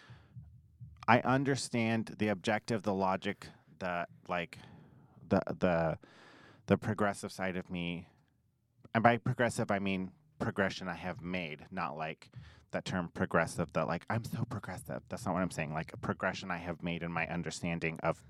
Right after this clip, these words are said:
queer, you know, queer culture, queer, you know, uh, rights, all, all that. I understand that it's problematic in so many ways,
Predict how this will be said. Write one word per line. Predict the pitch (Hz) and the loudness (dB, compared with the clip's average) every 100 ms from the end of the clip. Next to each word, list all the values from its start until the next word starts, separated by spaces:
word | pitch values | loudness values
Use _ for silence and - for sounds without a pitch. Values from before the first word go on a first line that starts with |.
| - | -10
queer, | - 87 82 85 - - - - - _ - - | -4 -2 -2 -4 -8 -20 -20 -20 -20 _ -18 -8
you | 90 | -6
know, | 78 78 | -6 -6
queer | - 98 | 0 0
culture, | - 90 85 82 | 2 0 0 -4
queer, | - - 85 82 80 - - - - _ - | -6 -2 0 0 -4 -12 -20 -20 -20 _ -14
you | 85 | -10
know, | 69 58 - - - - - - - | -8 -10 -12 -20 -20 -20 -20 -14 -6
uh, | 85 - 85 | -6 -2 2
rights, | 82 78 - | 2 2 4
all, | 92 - | 4 4
all | 87 | 0
that. | 76 71 - - - - | 0 -2 -4 -16 -4 4
I | 107 | 4
understand | 98 95 95 - 87 82 | 4 0 -4 -4 -6 -6
that | 82 82 | -6 -8
it's | 78 - - | -8 -10 -12
problematic | - 190 165 160 160 - | -6 -6 -6 -8 -10 -12
in | |
so | 170 170 | -12 -8
many | 165 160 | -8 -6
ways, | 151 - - | -6 -6 -8